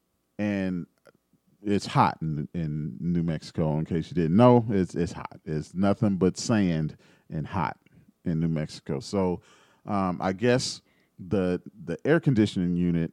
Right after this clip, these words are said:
had, uh, been sitting for a while, and the filter must have been filthy and stuff like that. I ended up, um, catching a, um, an airborne viral infection called Legionella, and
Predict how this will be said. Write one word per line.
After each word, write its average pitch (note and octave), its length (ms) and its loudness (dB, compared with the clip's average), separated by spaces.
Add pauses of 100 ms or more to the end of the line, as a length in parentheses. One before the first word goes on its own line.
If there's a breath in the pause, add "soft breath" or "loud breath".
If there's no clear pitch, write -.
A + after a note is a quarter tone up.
(100)
had, F#2 640 -2 (420)
uh, D#2+ 400 -2 (320)
been G2+ 200 2
sitting C#3+ 340 2
for G2+ 220 2
a F2 40 2
while, F2+ 360 4
and E2 160 -2
the D#2 60 -4
filter G#2+ 760 4
must G2 300 0
have E2+ 100 -6
been F2 160 0
filthy F#2+ 420 0
and E2+ 100 0
stuff - 220 -2
like D#2+ 220 -4
that. C3+ 280 2
I G#2+ 400 2
ended G#2 280 0
up, A2+ 280 2 (540 soft breath)
um, F2+ 380 -2 (320)
catching A#2+ 520 0
a, F#2 640 -2 (120)
um, D2 640 -4 (100)
an F#2+ 260 -4
airborne G#2+ 800 4
viral G#2+ 520 4
infection G#2 720 0 (200)
called F2+ 280 2
Legionella, G2 580 2 (1000 soft breath)
and G2 360 -2